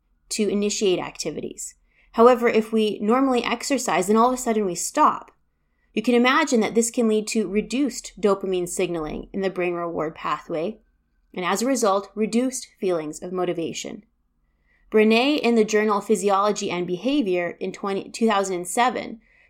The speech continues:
confirms my theory by stating that after withdrawal from an, an excessive natural rewarding behavior such as consistent exercise, then we may show signs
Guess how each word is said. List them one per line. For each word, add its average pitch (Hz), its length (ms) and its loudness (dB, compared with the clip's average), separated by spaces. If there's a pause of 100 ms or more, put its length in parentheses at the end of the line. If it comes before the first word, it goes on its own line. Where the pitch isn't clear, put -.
confirms 247 480 0
my 208 160 0
theory - 540 -6 (360)
by 220 120 4
stating 262 400 2
that 202 320 0
after 269 440 0
withdrawal 233 600 2
from 196 200 -4
an, 196 160 -4
an 202 140 -4
excessive 214 800 -2
natural 202 400 0
rewarding 185 420 -2
behavior 202 500 0
such 180 300 -4
as 175 160 -4
consistent 190 560 -8
exercise, 175 840 -6 (480)
then 220 160 6
we 254 140 4
may 247 260 0
show 240 240 2
signs 160 540 -8